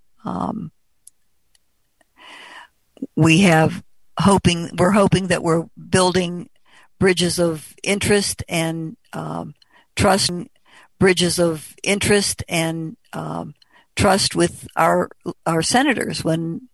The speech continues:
the people from Senator Casey's office and Senator Toomey's office show up. And we get to ask them questions and they get to see us, uh, and talk with us. Um,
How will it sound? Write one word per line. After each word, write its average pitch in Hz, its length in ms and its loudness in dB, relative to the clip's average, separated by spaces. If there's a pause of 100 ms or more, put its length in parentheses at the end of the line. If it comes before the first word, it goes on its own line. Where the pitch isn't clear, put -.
the - 80 -2
people 170 300 2
from 165 180 2
Senator 175 400 2
Casey's 180 480 0
office 180 600 0
and 165 440 -2 (240)
Senator 175 360 2
Toomey's 254 420 4
office - 560 0 (120)
show - 340 2
up. - 280 -2 (680)
And 156 360 0
we 160 140 0
get 151 220 -2
to - 160 -4
ask - 240 0
them 180 180 4
questions 185 480 0
and - 100 -4
they 170 80 2
get 156 220 -2
to - 80 -6
see 202 300 0
us, - 400 -4 (160)
uh, 170 280 0
and 190 280 2 (160)
talk 269 260 4
with 190 140 -4
us. - 340 -6 (1040)
Um, - 460 -8